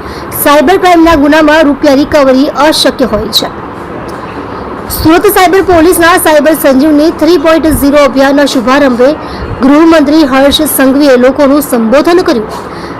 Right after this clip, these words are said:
દરમિયાન તેમણે સોશિયલ મીડિયા પર થતી છેતરપિંડી અંગે નિવેદન આપ્યું. તેમણે લોકોને સંબોધતા કહ્યું કે તકલીફ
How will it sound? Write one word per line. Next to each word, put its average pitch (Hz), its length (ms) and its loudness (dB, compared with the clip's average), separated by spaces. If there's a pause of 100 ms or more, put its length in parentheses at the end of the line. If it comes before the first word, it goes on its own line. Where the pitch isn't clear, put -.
દરમિયાન 311 500 4 (540)
તેમણે 302 220 4
સોશિયલ 311 400 0
મીડિયા 359 200 2
પર 370 120 0
થતી 330 260 0
છેતરપિંડી 294 560 0
અંગે 269 200 2
નિવેદન 233 440 2
આપ્યું. 302 360 0 (420)
તેમણે 269 220 4
લોકોને 269 380 2
સંબોધતા 285 580 0
કહ્યું 302 300 0
કે 311 100 0
તકલીફ 262 460 -2